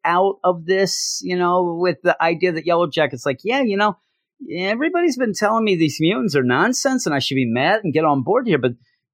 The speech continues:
kinda seem pretty cool to me. I mean, they seem pretty relaxed." At one point, Pyro's just watching Rick and Morty while, while they're going. It, it doesn't seem like, you know,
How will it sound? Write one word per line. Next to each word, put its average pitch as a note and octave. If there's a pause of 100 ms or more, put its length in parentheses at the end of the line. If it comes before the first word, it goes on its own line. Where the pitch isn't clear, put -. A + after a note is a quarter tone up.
kinda C#4
seem D4
pretty C4
cool C4
to G#3
me. G3+
I D3
mean, F3
they F#3+
seem G#3+
pretty F#3
relaxed." F3
At B2+
one F#3
point, C3+
Pyro's G3
just C3+
watching C#3+
Rick C#3
and E3+
Morty E3 (360)
while, D#3
while D3
they're C#3
going. E3+
It, C#3+
it C#3
doesn't F3+
seem E3+
like, C3 (240)
you C3+
know, C3+